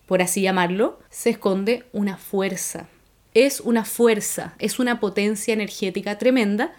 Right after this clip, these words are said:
que se encuentra en desequilibrio. Hay que poder encontrar ese equilibrio y sacar esa fuerza, ese regalo tremendo, a flote, para el bienestar de la persona y también del mundo entero. Si nos vamos a lo científico,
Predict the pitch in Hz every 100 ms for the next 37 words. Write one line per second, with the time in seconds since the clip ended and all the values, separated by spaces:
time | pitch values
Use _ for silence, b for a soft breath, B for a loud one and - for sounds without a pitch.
0 | B - 208 208 202 262 277 285 302 247
1 | 247 233 247 226 185 - - _ _ -
2 | 220 233 233 202 180 202 202 _ _ 196
3 | 202 214 208 202 247 269 254 254 240 208
4 | 190 247 277 - 175 - 202 190 220 240
5 | 240 214 - 247 240 208 - 180 - 185
6 | - 202 202 190 208 190 185 180 214 277
7 | 302 427 - - 175 - 170 - - _
8 | _ 220 214 220 214 - 262 220 190 180
9 | 175 - 247 349 269 208 185 226 240 233
10 | 208 226 226 208 170 _ 160 - - _
11 | _ _ _ b b - 220 214 262 320
12 | 349 302 247 226 196 180 180 160 156 151
13 | 208